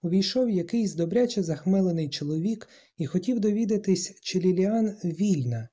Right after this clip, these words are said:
та скільки коштує. «Тисячу доларів», сказав Клерфе. «Ти хіба здурів? Стільки не коштує жодна жінка», відказав пияк і зник серед ночі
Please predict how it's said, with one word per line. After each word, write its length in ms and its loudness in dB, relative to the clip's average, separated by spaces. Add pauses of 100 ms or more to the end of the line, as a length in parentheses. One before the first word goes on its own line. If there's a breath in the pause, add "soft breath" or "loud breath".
(260)
та 140 -6
скільки 380 -4
коштує. 720 -4 (1120)
«Тисячу 460 2
доларів», 540 2 (260)
сказав 500 -6
Клерфе. 560 -6 (1000)
«Ти 140 2
хіба 360 2
здурів? 580 4 (300 loud breath)
Стільки 480 2
не 100 4
коштує 440 4
жодна 360 4
жінка», 600 4 (640)
відказав 600 -2
пияк 500 -2 (260 soft breath)
і 100 -2
зник 340 0
серед 360 -2
ночі 640 0